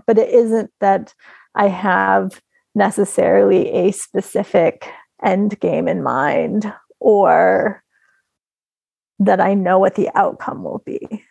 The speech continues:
That it's like, I'm open to seeing what comes along and seeing, like, what the outcome could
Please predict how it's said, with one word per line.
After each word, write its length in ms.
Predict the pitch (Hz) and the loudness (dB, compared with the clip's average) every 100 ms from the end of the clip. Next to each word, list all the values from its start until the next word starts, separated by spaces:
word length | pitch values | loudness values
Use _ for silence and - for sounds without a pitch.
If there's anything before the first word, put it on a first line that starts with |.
| _ _ - | _ _ -2
That 100 | 202 | 0
it's 160 | 208 | 2
like, 260 | - 196 - - | 2 0 0 0
I'm 240 | 226 226 - | 0 2 2
open 580 | 233 220 202 190 220 202 - | 2 2 0 2 0 -2 -8
to 400 | - 196 190 202 | 0 2 4 2
seeing 440 | - - 214 202 | -2 0 2 2
what 200 | 196 180 | 0 -2
comes 260 | - 190 - | -2 -4 -2
along 480 | 175 - - 269 415 - _ _ - - - _ _ - | -4 -2 -2 -2 -4 -8 _ _ -20 -20 -20 _ _ -4
and 240 | 220 214 185 | 0 0 -2
seeing, 760 | - - 202 202 196 190 202 - | -8 -2 2 4 4 2 -2 0
like, 240 | 196 190 | 0 0
what 280 | 190 190 185 | 0 0 2
the 120 | - | 2
outcome 460 | 180 160 - 202 175 | 2 0 -4 -6 -6
could 280 | - - 185 | -8 -4 -4